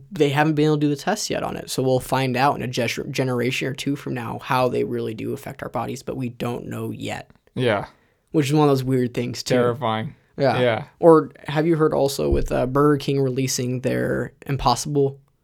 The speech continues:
Speaker 1: the Impossible Whopper?
Speaker 2: I know they, the Impossible Burger.
Speaker 1: The Impossible
Speaker 2: <laughs>
Speaker 1: Burger.
Speaker 2: Impossible Whopper.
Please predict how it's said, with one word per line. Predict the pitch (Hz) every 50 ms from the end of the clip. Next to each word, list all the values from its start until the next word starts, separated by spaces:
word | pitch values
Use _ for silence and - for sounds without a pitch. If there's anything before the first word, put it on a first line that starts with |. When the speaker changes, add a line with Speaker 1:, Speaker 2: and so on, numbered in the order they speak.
| _ _ _ - _ -
Speaker 1:
the | - 143
Impossible | 139 135 156 143 147 - - 180 175
Whopper? | 175 185 190 185 202 202 208 208
Speaker 2:
I | 123 127
know | 135 135
they, | 127 123 113 110 110 - - - - -
the | - 113 110
Impossible | 110 110 113 107 104 - - 104 101
Burger. | - 98 92 90 90 90 -
Speaker 1:
The | - 147
Impossible | 151 143 151 147 139 135 - - 143
Speaker 2:
<laughs> | 135
Speaker 1:
Burger. | - 135
Speaker 2:
Impossible | 135 123 135 151 139 139 139 131 127 123 123
Whopper. | 127 120 123 - 139 143 123